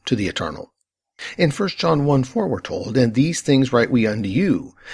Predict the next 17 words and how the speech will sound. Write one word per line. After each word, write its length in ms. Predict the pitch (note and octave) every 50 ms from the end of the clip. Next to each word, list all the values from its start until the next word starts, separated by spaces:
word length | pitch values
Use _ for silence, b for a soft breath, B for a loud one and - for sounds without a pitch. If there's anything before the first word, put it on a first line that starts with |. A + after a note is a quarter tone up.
| B B -
that 200 | C3+ B2 - -
your 100 | C3 B2
joy 400 | B2 - - A2+ D#2 D#2+ E2+ F2+
may 140 | F#2 F2+ F2+
be 120 | A2 B2+
full." 460 | B2+ - A3+ A#3+ G#3+ - D2 - _ _ _ _ _ _ _ _ _ _ _ _ _ B B B B B
The 120 | D3 D3
inspired 520 | D3+ C#3+ - - - F2 E2 G#2 C3 B2 G2+
word 140 | G2 G2+ -
of 140 | E3+ F#3
God 340 | C#3 A#2+ E2+ F2+ A2 C3 -
passes 460 | - - A2 - - - - C#3 C3
the 80 | C#3+ D#3+
temporal 560 | - - D3 A#2 F#2 - F2 - A2+ B2+ B2 -
to 100 | - C3+
the 120 | B2 B2
eternal. 480 | A#2+ A2+ - F#3 A3 E3 G2+ - -